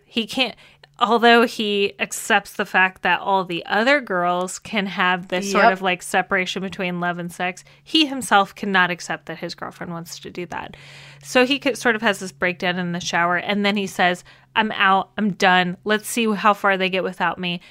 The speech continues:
Speaker 1: He steals the keys, he's gonna take the van and leave. Well, Pearl is not gonna let that happen.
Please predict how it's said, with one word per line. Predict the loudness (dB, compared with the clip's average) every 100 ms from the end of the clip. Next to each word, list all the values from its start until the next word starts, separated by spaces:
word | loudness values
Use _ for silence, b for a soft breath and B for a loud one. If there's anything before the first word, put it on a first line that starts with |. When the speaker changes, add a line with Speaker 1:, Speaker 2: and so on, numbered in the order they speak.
| B B
Speaker 1:
He | -8
steals | -6 2 2 2 0
the |
keys, | -8 -4 -4 -6
he's | -10 -6
gonna | -6
take | -6 -8 -8
the |
van | -6 -6 -8
and | -10 -10
leave. | -10 -14 -18 -20 b b b b b b b
Well, | 2 4 4 -4 -14 -8
Pearl | 2 6 6 4 0 -4 -6
is | -2
not | -2 -4
gonna | -4 -8
let | -8 -8
that | -4
happen. | -4 -2 -4 -4